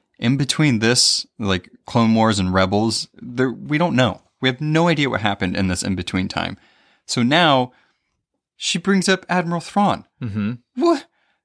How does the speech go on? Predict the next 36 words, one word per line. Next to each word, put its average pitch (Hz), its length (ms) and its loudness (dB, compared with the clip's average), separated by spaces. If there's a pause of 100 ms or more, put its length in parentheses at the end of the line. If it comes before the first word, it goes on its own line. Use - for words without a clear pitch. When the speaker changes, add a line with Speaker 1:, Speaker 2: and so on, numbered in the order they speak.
(180)
Speaker 1:
The, 214 140 2
the 190 220 2
villain 151 580 2
from 139 300 -2
Rebels, 101 640 0
the 127 200 0
one 147 220 2
that 147 120 -2
was 127 120 -4
the 127 380 -4
exact 131 480 0
antagonist 117 800 0
to 123 140 -2
Ezra, 107 340 2
which 95 180 -6
was 98 120 -6
the 98 80 -10
protagonist 98 720 -2
in 95 80 -8
Rebels. - 420 -4 (420)
So - 140 -2
that's 160 200 0
who 165 60 2
she's 135 220 0
looking 135 220 0
for. 104 260 -2
And 110 200 -2
so 120 120 -2
that 120 300 0
just - 200 0
solidifies 101 680 0
she's - 340 -2
looking 113 340 -4
for - 200 -6
Ezra. - 380 -6 (680)
Because 101 540 0